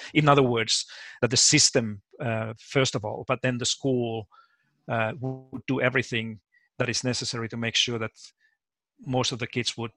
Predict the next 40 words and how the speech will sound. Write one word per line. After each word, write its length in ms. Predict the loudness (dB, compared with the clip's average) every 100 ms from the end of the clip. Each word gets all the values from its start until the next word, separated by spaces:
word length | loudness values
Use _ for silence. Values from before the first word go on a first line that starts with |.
| -16 -18 _ _
beat 200 | 0 2
the 100 | 0
odds. 680 | 0 0 0 0 0 0 -8 _ -8
In 160 | -2 0
o-, 100 | 0
in 280 | 0 2 2
other 140 | 2
words, 420 | 2 0 -2 -4 -6
would 160 | -8 -4
be 140 | -2
able 280 | -2 -2 -6
to, 380 | -4 -4 -4 -6 _ _ _ _ _ _ -8
um, 480 | -4 -2 -4 -6 -12 -4
kind 140 | 0 0
of 60 |
a 60 | -2
progress 540 | -4 -2 -2 -2 -2
and 120 | -4 -8
grow 640 | -6 0 2 2 0 -6 _
further 460 | -14 2 4 4 2
than 220 | 0 0
their 180 | -4 -4
starting 360 | -2 0 -2 -4 _ -10 -10
point 460 | -10 -12 -10 -10 -10 -12
would, 160 | -12 -10 -10 -8
uh, 280 | -6 -6 -2 0
otherwise 600 | 0 -2 -4 -4 -4 -4
indicate. 380 | -6 -6 -8 -8
This 180 | -6
is 180 | -6 -6
what 200 | -4 -2
we 160 | -2 0
s-, 160 | -4 -6 -6
sometimes 400 | 2 6 6 4
we 80 | 2
call 180 | 0 0
this, 180 | 0 2
uh, 180 | 2 0
re-, 100 | 0
resiliency 800 | 2 6 6 6 4 0 -4